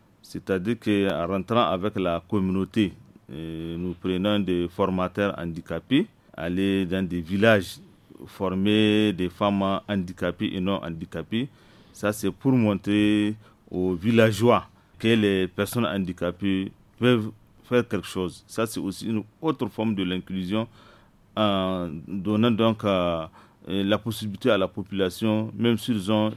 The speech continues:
une personne handicapée dans leur, euh, communauté, de le, l'intégrer,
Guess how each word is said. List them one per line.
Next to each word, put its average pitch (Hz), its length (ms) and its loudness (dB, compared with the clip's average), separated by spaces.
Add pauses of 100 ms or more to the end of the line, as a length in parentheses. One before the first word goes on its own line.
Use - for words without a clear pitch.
une 113 200 0
personne 104 400 -4
handicapée 92 600 -6
dans 90 180 -2
leur, 98 240 2
euh, 85 320 -2 (380)
communauté, 101 720 2
de 92 120 -2
le, 92 260 -2 (100)
l'intégrer, 104 840 0